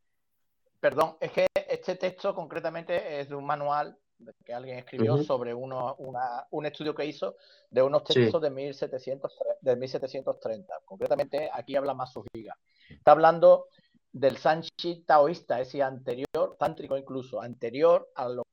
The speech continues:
Speaker 1: que conocemos hoy día como Sanchi. Es decir, está hablando
Speaker 2: Sí,
Speaker 1: de
Speaker 2: claro.
Speaker 1: Sanchi, donde la práctica de ellos era muy severa, digamos.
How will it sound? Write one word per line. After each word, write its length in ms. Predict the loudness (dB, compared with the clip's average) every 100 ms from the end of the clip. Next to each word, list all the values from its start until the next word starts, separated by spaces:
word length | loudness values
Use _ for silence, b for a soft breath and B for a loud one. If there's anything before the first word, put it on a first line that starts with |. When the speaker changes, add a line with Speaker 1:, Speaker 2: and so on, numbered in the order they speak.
| -16
Speaker 1:
que 80 | -14
conocemos 500 | -12 -10 -8 -6 -8
hoy 80 | -4
día 160 | -4
como 180 | -4 -8
Sanchi. 340 | -10 -14 -16 -20
Es 80 |
decir, 120 | -18 -16
está 160 | -14
hablando 420 | -8 -4 -2 4 4
Speaker 2:
Sí, 60 |
Speaker 1:
de 60 | 4
Speaker 2:
claro. 160 | 0 -8
Speaker 1:
Sanchi, 400 | -10 -14 -16 -18 -20 _ -20 _
donde 320 | 4 6 8 10
la 140 | 8
práctica 540 | 6 0 -2 -4 0 4
de 160 | 4
ellos 300 | 4 2 0 -2
era 340 | -6 -4 -4 -8 -16
muy 600 | -10 -10 -8 -10 -10 -12
severa, 500 | -4 4 4 4 -2 _
digamos. 400 | -4 -2 -2 -8